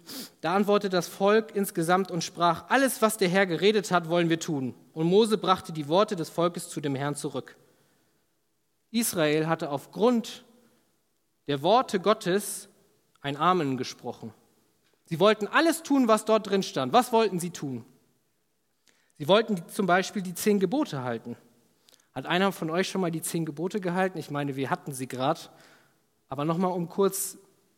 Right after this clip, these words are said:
da reinzugehen, was das Gesetz eigentlich beinhaltet. Das ist ja ein bisschen zusammengefasst in den zehn Geboten.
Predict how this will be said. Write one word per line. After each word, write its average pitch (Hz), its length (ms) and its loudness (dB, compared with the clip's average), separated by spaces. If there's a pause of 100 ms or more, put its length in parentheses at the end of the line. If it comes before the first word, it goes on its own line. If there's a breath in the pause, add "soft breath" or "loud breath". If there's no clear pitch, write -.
(140)
da 156 140 -4
reinzugehen, 135 720 -2
was 160 160 -4
das - 180 -4
Gesetz 156 340 -2
eigentlich 156 520 -6 (300 soft breath)
beinhaltet. 143 640 0
Das 120 140 -10
ist 135 120 -8
ja 139 100 -4
ein 135 140 -4
bisschen 147 220 -8
zusammengefasst 143 680 -4
in 127 60 -8
den 123 100 -6
zehn 127 220 -6
Geboten. 127 380 -6